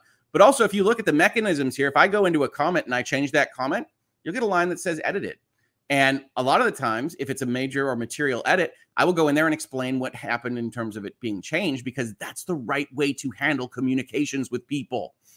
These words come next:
especially on a YouTube comment or something like that, where you might collect likes and you don't want to change it to the reverse of what you just said and have those likes and otherwise representing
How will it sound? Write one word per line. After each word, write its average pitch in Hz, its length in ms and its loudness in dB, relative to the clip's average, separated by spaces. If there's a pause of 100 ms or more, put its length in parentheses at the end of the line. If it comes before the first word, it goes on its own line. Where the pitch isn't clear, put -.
(280)
especially 254 440 4
on 160 140 6
a 143 60 2
YouTube 160 420 0
comment 131 320 2
or 127 60 -8
something 127 180 -6
like 123 140 -4
that, 131 160 2
where 151 100 -4
you 156 80 -2
might 156 240 0
collect 139 340 -2
likes 135 340 2
and 123 60 -2
you 123 60 -2
don't 135 100 -2
want 120 160 -6
to - 60 -16
change 120 180 -6
it 120 100 -10
to - 40 -20
the 110 80 -8
reverse 110 320 -2
of 139 80 -6
what 139 140 -2
you 143 60 -4
just 123 200 -4
said 135 300 4 (320)
and 139 100 -2
have 135 160 2
those 123 200 -2
likes 120 260 0
and 120 120 -6
otherwise 110 480 -2
representing 110 560 -4